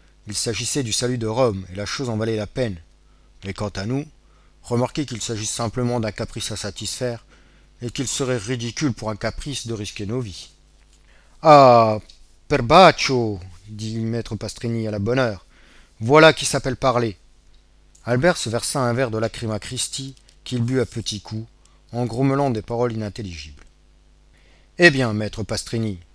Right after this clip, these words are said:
reprit Franz, maintenant que voilà mon compagnon calmé, et que vous avez pu apprécier mes dispositions pacifiques, maintenant voyons, qu'est-ce que le seigneur Luigi Vampa ? Est-il berger ou patricien ?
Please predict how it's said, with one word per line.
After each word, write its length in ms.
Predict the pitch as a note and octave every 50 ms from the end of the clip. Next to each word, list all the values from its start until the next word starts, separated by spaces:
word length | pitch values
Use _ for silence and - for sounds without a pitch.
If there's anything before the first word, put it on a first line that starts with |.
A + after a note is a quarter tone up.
| -
reprit 240 | A2 G2+ - - A2
Franz, 520 | G2 - - A2 G2+ F#2 F#2 F2 - - - - _ - _ - - _ _ _ _
maintenant 320 | A#2 B2+ B2+ - C#3+ C#3
que 120 | A#2+ - B2
voilà 220 | A2+ B2+ B2 B2
mon 140 | A#2+ A2+ A2
compagnon 440 | - A2+ A2 - A2 G#2+ G#2 F#2+ F2
calmé, 480 | - - A#2+ B2+ C3+ D3 D#3 E3 E3 - _ - _ _ _ _ _ _ _ -
et 120 | C#3 C3+
que 100 | B2 -
vous 220 | D3 B2+ B2+ C3 C3
avez 160 | B2+ C3 C3+
pu 200 | - - D#3 D3
apprécier 360 | B2+ - - B2+ - - C#3
mes 120 | B2+ A#2 G#2+
dispositions 680 | G#2+ A#2 - - - B2 A#2 B2 A#2 - - B2+ A2
pacifiques, 720 | F#2+ - G#2 - - - B2+ - - - D#3 D3+ - - - - _ _ _ _ - - - - _ - -
maintenant 320 | B2 B2 - E3 F3 F#3+
voyons, 340 | D#3 A#2+ B2 G#2+ F#2+ F2 D#2+ D#2+ - _ _ _ _ - - _ -
qu'est-ce 240 | - E3+ F3 E3+ -
que 100 | - C3+
le 100 | A#2 A#2
seigneur 440 | - - - B2 C3 C#3+ D3 C#3 B2
Luigi 400 | A2+ A#2+ C#3 C3 A#2+ - C#3+ D3
Vampa ? 480 | B2 A#2 G#2+ F#2+ - - - D#2+ D2+ - _ _ _ _ _ _ _ _ _ _ _ -
Est-il 300 | - G2 - - G#2 G2+
berger 400 | F#2 A2 A#2 A#2 A2 E3 G#3+ A#3
ou 80 | A3 F3
patricien ? 600 | - C#3+ B2 - - A2 - - - G2+ F2